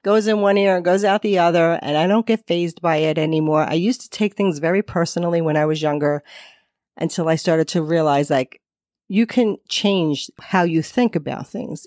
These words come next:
even how you react to things when they're happening. And so that's something I keep trying to practice, and I still work on it every day. And there are times I slip where I can kinda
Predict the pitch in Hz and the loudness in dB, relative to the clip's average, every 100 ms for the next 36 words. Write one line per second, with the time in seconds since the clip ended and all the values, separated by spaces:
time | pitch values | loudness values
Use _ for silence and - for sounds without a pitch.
0 | _ 190 185 190 185 180 175 165 156 165 | _ 0 2 0 0 2 2 2 0 -2
1 | - 170 - 180 - 160 156 160 147 135 | -2 -2 -2 -4 -2 -2 0 0 -2 -2
2 | 131 170 160 - - - 170 - 214 190 | -2 -4 -2 -8 -10 -6 -6 0 0 0
3 | 185 247 247 226 165 - - 190 - 185 | 0 -2 0 0 -2 -4 -8 -8 -6 -4
4 | 160 185 - 190 175 - 180 - 147 165 | -2 -2 0 0 0 -2 -4 -2 -2 -2
5 | - - 269 254 214 220 170 151 147 151 | -4 0 2 2 0 0 -4 -4 -6 -4
6 | 208 170 156 180 - 151 131 - - 202 | -2 -2 -2 -4 -10 -10 -6 -6 -2 0
7 | 220 247 254 - 202 - 156 143 - 160 | 2 2 0 0 -2 0 -2 -2 -4 -6
8 | 151 175 156 156 | -6 -6 -6 -6